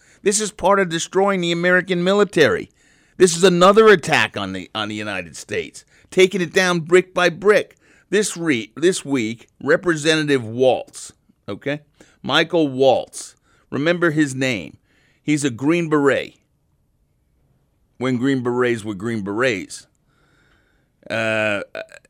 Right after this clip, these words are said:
uh, we're really, you know, like John Wayne type Green Berets. Uh, what we're talking about here is he slammed West Point because they now have started to indoctrinate their students,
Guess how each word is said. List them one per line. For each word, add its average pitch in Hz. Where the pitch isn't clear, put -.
uh, 123
we're 143
really, 143
you 131
know, 113
like 110
John 127
Wayne 120
type 92
Green 87
Berets. 71
Uh, 113
what 151
we're 147
talking 175
about 151
here 175
is 143
he 196
slammed 160
West 156
Point 139
because 156
they 165
now 185
have 175
started 160
to 139
indoctrinate 147
their 131
students, 131